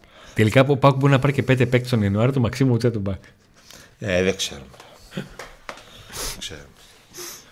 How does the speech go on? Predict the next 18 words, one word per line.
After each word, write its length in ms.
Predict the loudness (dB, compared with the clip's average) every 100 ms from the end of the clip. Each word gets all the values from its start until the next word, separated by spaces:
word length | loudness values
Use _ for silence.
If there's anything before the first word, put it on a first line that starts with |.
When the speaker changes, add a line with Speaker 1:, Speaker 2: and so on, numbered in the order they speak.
| -4
Speaker 2:
Μαξίμου, 360 | -4 0 2
Speaker 1:
Λοιπόν. 160 | 2 4
Speaker 2:
το 60 |
καλοκαίρι 400 | 4 4 4 4
θα 100 | 4
μείνει 180 | 0 -2
ελεύθερος. 600 | -2 -2 -2 -4 -6 -10 -18 _ -20 -20 -20 -20 -18 0
Θα 60 |
δούμε. 120 | 4 4
Speaker 1:
Ε, 580 | 4 2 0 -2 -6 2
αν 200 | 6 8
έχουμε 260 | 8 6
ενδεκάδα 380 | 6 8 8 8
για 220 | 8 10
αύριο, 480 | 8 8 6 6 4 -6 -20 _ _
Νίκο 280 | 4 6 6
και 120 | 4
Αντώνη, 420 | 8 8 8 4